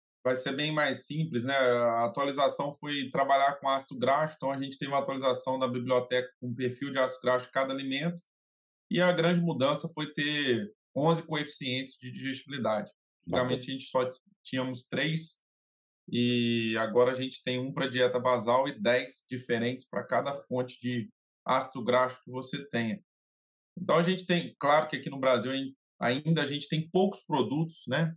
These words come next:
Speaker 1: A gente tem os, o, o sabão de cálcio de palma ou de soja, não sei se o de soja ainda comercializa,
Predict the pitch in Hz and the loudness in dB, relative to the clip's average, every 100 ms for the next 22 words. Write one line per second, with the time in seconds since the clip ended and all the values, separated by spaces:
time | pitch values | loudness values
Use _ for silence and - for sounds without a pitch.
0 | - 113 131 - 139 139 135 123 107 - | -6 -4 -6 -6 -4 -2 -2 -4 -4 -10
1 | - - - 113 113 110 - - _ _ | -18 -16 -6 -4 -2 -4 -8 -12 _ _
2 | _ _ _ 110 - 123 110 131 131 120 | _ _ _ -4 2 2 2 2 0 -4
3 | - - 113 117 123 127 123 - 107 104 | -6 -8 -6 0 2 4 2 -4 -6 -2
4 | - 143 156 147 123 110 98 123 135 117 | 2 4 4 0 0 0 -2 -2 -2 -4
5 | 107 - 127 151 151 120 - 117 113 127 | -6 -2 4 4 4 -2 -6 -8 -6 -6
6 | 123 110 - 123 120 117 117 117 - 117 | -6 -8 -2 0 2 0 -4 -6 -4 -4
7 | 113 117 113 131 156 160 | -4 -2 -2 0 0 0